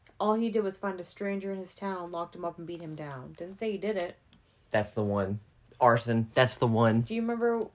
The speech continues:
Speaker 1: which
Speaker 2: Ars-
Speaker 1: thing he was on?
Speaker 2: I think he was,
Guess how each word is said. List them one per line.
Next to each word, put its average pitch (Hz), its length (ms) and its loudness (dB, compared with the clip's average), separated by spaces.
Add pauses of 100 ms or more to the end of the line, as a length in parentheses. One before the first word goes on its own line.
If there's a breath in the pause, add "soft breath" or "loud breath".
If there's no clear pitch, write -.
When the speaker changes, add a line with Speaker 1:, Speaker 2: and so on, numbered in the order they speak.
(380)
Speaker 1:
which 208 720 -6 (1700)
Speaker 2:
Ars- 208 200 4
Speaker 1:
thing 202 100 -2
he 226 100 -2
was 214 160 -4
on? 233 400 -6 (220)
Speaker 2:
I 117 140 4
think 135 300 0
he 147 140 0
was, 131 300 -2